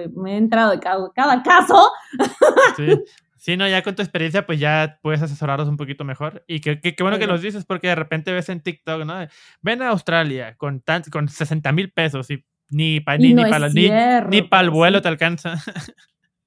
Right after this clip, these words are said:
Speaker 1: Bueno, sí te alcanza, pero, pero,
Speaker 2: <laughs>
Speaker 1: o sea, te dicen, te lo ponen como muy fácil y al final es la escuela más chafa o viven en una zona súper fea. Entonces, pues, no se dejen enganchar por los precios.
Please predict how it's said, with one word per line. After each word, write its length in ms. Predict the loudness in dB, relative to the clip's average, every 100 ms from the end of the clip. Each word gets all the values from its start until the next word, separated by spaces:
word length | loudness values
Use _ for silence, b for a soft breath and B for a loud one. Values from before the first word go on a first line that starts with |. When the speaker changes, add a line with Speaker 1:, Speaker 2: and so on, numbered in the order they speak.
| -16 -4
Speaker 1:
Bueno, 220 | -2 -2
sí 80 | -4
te 80 | -2
alcanza, 460 | -2 -2 2 2 2
pero, 600 | 2 2 2 2 2 0 -2
pero, 180 | 0 2
Speaker 2:
<laughs> 440 | 0 -4 -16 _
Speaker 1:
o 80 | -4
sea, 160 | 0 0
te 60 |
dicen, 340 | 0 0 -4 -2
te 80 | -2
lo 120 | -2
ponen 240 | 0 0
como 220 | 0 -2
muy 240 | -2 -2 -4
fácil 520 | -2 -2 0 -2 -2
y 60 | -2
al 140 | -2
final 320 | -2 0 0
es 100 | 0 -2
la 100 | -4
escuela 400 | -4 -2 0 0
más 340 | -2 -6 -8
chafa 880 | -4 0 2 0 2 4 4 2 -2 B B B _
o 600 | -6 -2 0 0 0 -2 0
viven 300 | 0 0 2
en 100 | 0
una 220 | 2 0
zona 340 | 0 -2 -2 -2
súper 520 | -4 -8 -8 -8 -10
fea. 500 | -8 -4 0 0 0
Entonces, 540 | -2 -2 -4 -4 -8 -14 _ _ _ -4
pues, 140 | 2
no 160 | 2 2
se 80 | -2
dejen 200 | -2 -2
enganchar 640 | -2 -2 -2 -4 -2 -2 -2
por 120 | -4
los 220 | -4 -6 _
precios. 880 | -6 -4 -6 -8 -10 -8 -10 -12 -16